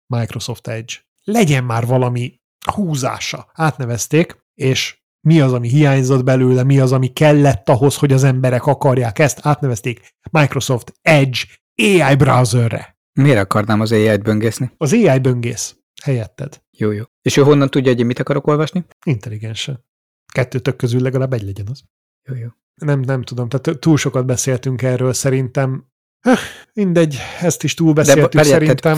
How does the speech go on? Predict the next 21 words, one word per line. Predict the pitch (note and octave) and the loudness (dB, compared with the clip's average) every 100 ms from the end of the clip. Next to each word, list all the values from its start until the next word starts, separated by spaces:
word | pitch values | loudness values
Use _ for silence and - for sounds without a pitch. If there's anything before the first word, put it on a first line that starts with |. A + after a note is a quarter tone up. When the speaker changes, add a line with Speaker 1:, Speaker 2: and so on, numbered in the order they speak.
| D3+ | 4
Speaker 2:
funkció | D#3+ - G3 F3+ | 2 4 2 4
került | D3 D#3 E3 | 2 4 4
bele | E3 F3+ F3+ | 4 4 4
bármi, | F#3 F#3 F#3 F#3 | 4 4 4 2
ami | F#3 F#3+ | 4 2
eddig | - E3+ G3 | 2 0 2
nem | G3 F#3+ F#3+ | 2 2 4
volt, | G#3 G3+ | 2 0
vagy | - C#3 D#3 F#3+ A3+ A#3 _ _ _ | 2 6 8 6 4 -2 _ _ _
csak | - D3 | -2 0
ez | D3+ | 2
a | D3+ D3 C#3+ C#3 - | 4 4 4 2 -2
Speaker 1:
Semmi, | - D3+ B2 A#2 G2+ F#3 B2 | 0 0 0 -4 -2 -2 2
Speaker 2:
két | D#3 A#2+ | 4 4
szó, | - C#3+ | 4 4
Speaker 1:
átnevezték. | C#3 | 6
Speaker 2:
hogy | B2+ B2+ - - | 4 2 0 0
A | C#3+ C#3 A#2+ A#2 | 4 6 6 2
I | - _ | -2 _
powered | A#2 A#2 A#2 A#2 - - | 2 4 2 0 -6 -8
browser. | A#2+ B2+ A2+ G#2+ A2 A2 | -6 0 2 2 -2 -4